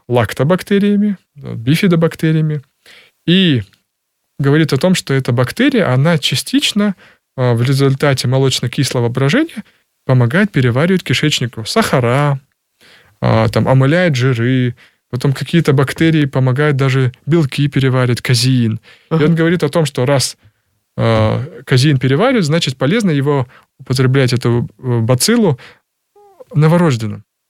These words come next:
Speaker 1: у которых, э, допустим, плохая перевариваемость молока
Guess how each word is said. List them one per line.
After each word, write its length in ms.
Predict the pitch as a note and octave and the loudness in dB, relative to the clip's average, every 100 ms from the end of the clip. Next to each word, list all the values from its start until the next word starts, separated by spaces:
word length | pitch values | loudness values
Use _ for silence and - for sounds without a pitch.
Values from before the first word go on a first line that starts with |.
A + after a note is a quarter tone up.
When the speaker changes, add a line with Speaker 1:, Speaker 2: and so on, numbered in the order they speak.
| _ _ _ - | _ _ _ -6
Speaker 1:
у 60 | B2+ | 0
которых, 480 | C#3 D#3+ C#3 - | 2 2 0 -2
э, 180 | F#3 C#3 B2+ | -8 -8 -4
допустим, 300 | B2 - A#2+ | -4 -4 -4
плохая 300 | B2+ C3+ B2 | -2 -2 -2
перевариваемость 800 | B2 A#2+ B2 A#2+ A2 A2 - - | 0 0 0 0 -2 -6 -10 -6
молока 500 | G#2+ G#2 - G#3+ | -4 -4 0 0